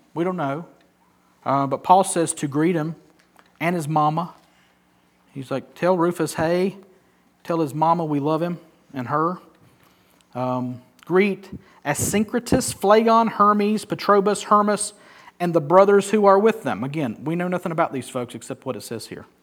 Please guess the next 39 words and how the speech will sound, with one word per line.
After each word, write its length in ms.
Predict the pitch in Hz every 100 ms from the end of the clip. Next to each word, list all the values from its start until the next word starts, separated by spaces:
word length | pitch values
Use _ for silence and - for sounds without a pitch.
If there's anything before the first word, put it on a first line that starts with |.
| _
They're 160 | - 127
there, 380 | 147 147 147 147 - -
Paul 180 | 147
says 240 | 139 143 127
to 100 | -
greet 200 | 131 135
them, 200 | 135 131 - - -
and 140 | 139
there's 180 | 143 139
some 160 | 143
brothers 400 | 135 143 135 135
who 160 | 143 143
are 120 | 135
with 180 | 131 127
them, 340 | 131 143 - - _ _ _ _ _ _ _ _
which 160 | 123 -
seems 240 | 160 165
to 100 | -
signify 760 | 135 - - 262 180 147 - 127
to 140 | -
me 160 | 139 139
some 240 | 131 147
sort 180 | 139 147
of 80 | 127
discipleship 960 | 113 - 123 123 139 - 147 147 - _ _ -
relationship. 760 | 139 143 160 - 165 170 - _ _ _ -
They 60 |
have 100 | 131
some 200 | - 117
brothers 540 | 110 135 135 143 135 139
with 200 | 143 -
them 180 | 156 - _ _ _ _ _ - _
that 100 | 113
they're 100 | 113
teaching 460 | 117 151 143 - 139
maybe, 280 | 139 135 139
that 140 | 131
they're 100 | -
instructing. 560 | 120 110 - 127 - 151